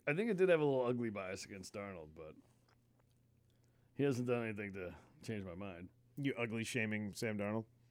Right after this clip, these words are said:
Speaker 1: A little bit.
Speaker 2: Mm. Well, I mean, you could significantly upgrade Javier in the draft this year from an ugly standpoint.
Speaker 1: Could.
Speaker 2: Yeah. So, we'll see.
Speaker 1: I mean, really, all those,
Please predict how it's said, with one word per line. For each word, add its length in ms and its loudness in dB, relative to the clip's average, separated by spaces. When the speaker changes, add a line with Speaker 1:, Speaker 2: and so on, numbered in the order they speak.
Speaker 1:
A 20 -18
little 140 -2
bit. 200 2
Speaker 2:
Mm. 120 -12
Well, 160 -4
I 60 -8
mean, 260 -10
you 140 6
could 260 8
significantly 640 10
upgrade 400 8
Javier 320 6
in 60 2
the 60 2
draft 300 8
this 220 -2
year 180 0
from 160 -6
an 80 -2
ugly 240 0
standpoint. 540 -4
Speaker 1:
Could. 380 2
Speaker 2:
Yeah. 160 0
So, 220 -12
we'll 100 -8
see. 340 -14
Speaker 1:
I 80 4
mean, 120 4
really, 420 6
all 140 4
those, 280 4